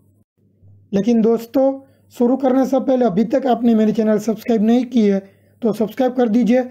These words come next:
और बाजू में दिए गए बेल आइकन पर क्लिक कर दीजिए, जिससे मेरी आने वाली सभी टेक्निकल एंड नॉन टेक्निकल वीडियो की नोटिफिकेशन जल्दी से मिले।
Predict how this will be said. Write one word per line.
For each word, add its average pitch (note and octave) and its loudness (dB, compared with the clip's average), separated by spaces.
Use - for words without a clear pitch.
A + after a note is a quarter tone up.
और G#3+ 0
बाजू G#3 0
में A#3+ 2
दिए A3+ 2
गए A#3 0
बेल A#3+ 0
आइकन A#3+ -2
पर C4+ 0
क्लिक C#4+ -2
कर A#3 0
दीजिए, E3 -2
जिससे G3 -2
मेरी G#3+ 0
आने G#3+ 2
वाली G#3+ 2
सभी G#3 -2
टेक्निकल B3+ -2
एंड G3+ 0
नॉन A3 2
टेक्निकल B3 0
वीडियो G#3 0
की G#3+ -2
नोटिफिकेशन B3 0
जल्दी G#3+ 0
से A#3 -2
मिले। G#3+ 0